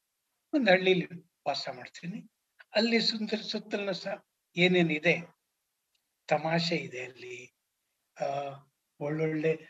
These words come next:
ಅಲ್ಲಿ ಗಾ-, ಆಢವಾದ, ಆ, ಮೂಢನಂಬಿಕೆ ಇದೆ, ಪ್ರಬುದ್ಧ ಜನ ಇದ್ದಾರೆ, ಬಹಳ ಶ್-, ಶಾಣೆ ಜನ, ಬಹಳ ಬುದ್ಧಿವಂತರು ಇದ್ದಾರೆ ಅಲ್ಲಿ.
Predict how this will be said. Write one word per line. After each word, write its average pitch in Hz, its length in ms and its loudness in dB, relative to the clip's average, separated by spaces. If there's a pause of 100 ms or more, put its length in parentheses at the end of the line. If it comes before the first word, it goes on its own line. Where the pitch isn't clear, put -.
(140)
ಅಲ್ಲಿ 170 460 -2
ಗಾ-, - 180 -2
ಆಢವಾದ, 170 920 6 (280)
ಆ, 139 180 2
ಮೂಢನಂಬಿಕೆ 151 800 2
ಇದೆ, 120 520 -6 (440)
ಪ್ರಬುದ್ಧ 190 540 4
ಜನ 165 260 6
ಇದ್ದಾರೆ, 120 720 0 (500)
ಬಹಳ 160 300 4
ಶ್-, - 340 -4 (1040)
ಶಾಣೆ 185 400 6
ಜನ, 156 140 2 (520)
ಬಹಳ 147 180 2
ಬುದ್ಧಿವಂತರು 175 580 6
ಇದ್ದಾರೆ 135 320 -2
ಅಲ್ಲಿ. 123 380 -14